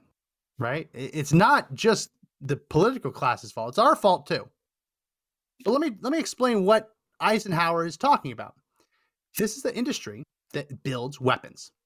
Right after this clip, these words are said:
the military-industrial complex. You're talking about Boeing, Lockheed Martin, right? All of these different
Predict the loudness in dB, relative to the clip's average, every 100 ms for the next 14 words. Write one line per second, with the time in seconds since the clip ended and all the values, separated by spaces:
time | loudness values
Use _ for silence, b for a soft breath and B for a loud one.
0 | _ -6 -6 -2 -2 -2 -4 -6 -8 -4
1 | -6 -8 -10 -2 0 0 -2 B B B
2 | -4 2 2 2 -2 -6 0 0 0 -6
3 | -4 -2 -2 -4 -10 -4 2 4 4 0
4 | -6 -4 -4 -2 -4